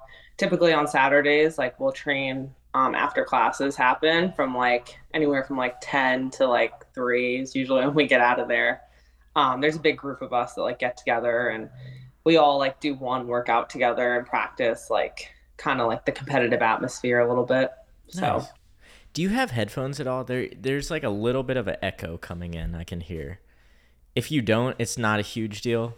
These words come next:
Speaker 2: but I can just hear it a little bit. But it's, if you don't have 'em, it's not.
Speaker 1: Oh, I, I have, like, earbuds, but the microphone's broken on them, so it probably
Speaker 2: Okay.
Speaker 1: would be worse than this. Yeah,
Speaker 2: Okay.
Speaker 1: sorry.
Speaker 2: Yeah, yeah, yeah, no worries. I just wanted to see. I always try to, like, if I can improve stuff, I will, but, uh,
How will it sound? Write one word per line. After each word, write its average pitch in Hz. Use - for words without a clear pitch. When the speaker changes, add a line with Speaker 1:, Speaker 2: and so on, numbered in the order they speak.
Speaker 2:
but 104
I 101
can 107
just 92
hear 90
it 85
a 82
little 71
bit. 76
But 76
it's, -
if 117
you 139
don't 127
have 98
'em, 82
it's 82
not. 82
Speaker 1:
Oh, 175
I, 170
I 170
have, 180
like, 139
earbuds, 165
but 135
the 151
microphone's 143
broken 127
on 110
them, 113
so 135
it -
probably 120
Speaker 2:
Okay. 120
Speaker 1:
would 120
be -
worse -
than 120
this. 117
Yeah, 127
Speaker 2:
Okay. 95
Speaker 1:
sorry. 143
Speaker 2:
Yeah, 208
yeah, 107
yeah, 127
no 95
worries. 90
I 110
just 107
wanted 95
to 90
see. 92
I 135
always 123
try 104
to, 98
like, 87
if -
I 101
can 104
improve 101
stuff, 101
I 98
will, 90
but, 87
uh, 85